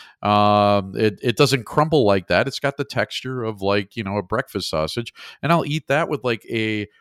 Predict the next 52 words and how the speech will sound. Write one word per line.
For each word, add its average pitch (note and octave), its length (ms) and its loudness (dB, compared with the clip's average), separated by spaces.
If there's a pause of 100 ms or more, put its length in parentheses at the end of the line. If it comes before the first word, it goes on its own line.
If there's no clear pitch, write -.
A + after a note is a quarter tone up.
(140)
a, G2+ 160 -2 (140)
a A2 140 -2 (360)
I'll, G#2 240 -4
I'll G#2+ 100 -2
take A2 240 -8
some F#2+ 220 -12 (100)
tofu C3+ 520 -4
and G2+ 120 -6
make, G#2 180 -8
like, G2+ 200 -4
a, F2 240 -4
a, F#2 280 -12
a F#2+ 40 -8
tofu, A#2 420 -4
like, F#2 280 -4
egg A#2+ 260 -8
patty, A#2+ 520 0
you A2+ 120 -6
know, A2+ 120 -4
like, G2 220 -4
out F#2 160 -2
of, F2 260 -4
out F#2+ 120 -4
of F2 80 -8
silken A#2 380 -8
tofu A#2 280 -8
and G#2 80 -8
a - 20 -12
little G#2+ 160 -10
bit G2 120 -8
of, D#2+ 60 -18 (240)
of E2 260 -8 (260)
what's - 140 -10
called F2+ 260 -4
black G2 340 -2
salt. B2 400 -4
And, D#2+ 200 -8 (340)
um, F2+ 300 -6
you G2+ 80 -6
know, F#2+ 80 -4
it F2+ 80 -10
tastes G2+ 260 -6
very F#2 520 -8
eggy. G2+ 520 -6
And E2+ 260 -8
then, F#2+ 280 -8
you G2 100 -8
know, F#2+ 80 -8
I F#2+ 80 -8
might G2 200 -8
have F#2+ 120 -6
some F2 180 -14